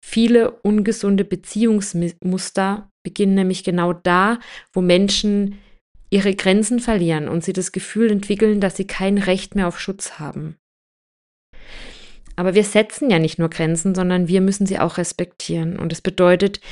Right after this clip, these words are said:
wir dürfen auch nicht beleidigt sein, wenn jemand Nein sagt. Wir dürfen nicht versuchen, jemand zu überreden, über seine Grenzen hinauszugehen.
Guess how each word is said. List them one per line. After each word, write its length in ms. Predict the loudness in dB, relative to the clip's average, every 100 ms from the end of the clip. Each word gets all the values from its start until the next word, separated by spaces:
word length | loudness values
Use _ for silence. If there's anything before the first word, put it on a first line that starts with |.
| -8
wir 100 | -4
dürfen 240 | 2 2 2
auch 180 | 2 2
nicht 180 | 0
beleidigt 520 | 2 0 2 -2 -6 -6
sein, 280 | -4 -2
wenn 120 | -2 0
jemand 260 | 0 -2
Nein 240 | -4 -4 -6
sagt. 520 | -8 -10 -12 -18 -18 -20 -20 -12
Wir 100 | -2
dürfen 240 | 0 2
nicht 160 | 0 0
versuchen, 400 | -4 -2 0 0
jemand 260 | 2 0 -2
zu 100 | -2
überreden, 540 | -2 0 2 4 2
über 180 | 0 -2
seine 240 | 0 -2
Grenzen 380 | -2 -2 -2 -2
hinauszugehen. 920 | 0 0 0 -2 -6 -10 -10 -10 -12